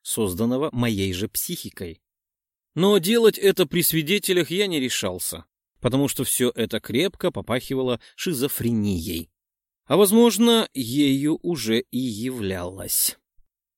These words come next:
Когда я вернулся в свою ячейку и рухнул на койку, в нейроинтерфейс поступило долгожданное сообщение. «Внимание! Активация улучшения ускоренный метаболизм два завершена!»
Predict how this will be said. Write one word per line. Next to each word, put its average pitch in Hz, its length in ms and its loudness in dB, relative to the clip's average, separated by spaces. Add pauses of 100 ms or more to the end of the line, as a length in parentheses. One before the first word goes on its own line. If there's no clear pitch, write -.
(600)
Когда 214 300 4
я 233 160 4
вернулся 190 680 2
в - 80 -4
свою 113 260 -2
ячейку 135 600 -2
и - 140 -4
рухнул 104 440 -2
на 107 100 -4
койку, 196 400 -2 (260)
в 185 140 -4
нейроинтерфейс 190 800 0
поступило 143 600 -2
долгожданное 117 880 -2
сообщение. 92 960 -4 (580)
«Внимание! 180 480 4
Активация 190 500 2
улучшения 180 600 2
ускоренный 175 360 2
метаболизм 160 420 2
два 175 200 4
завершена!» 156 540 2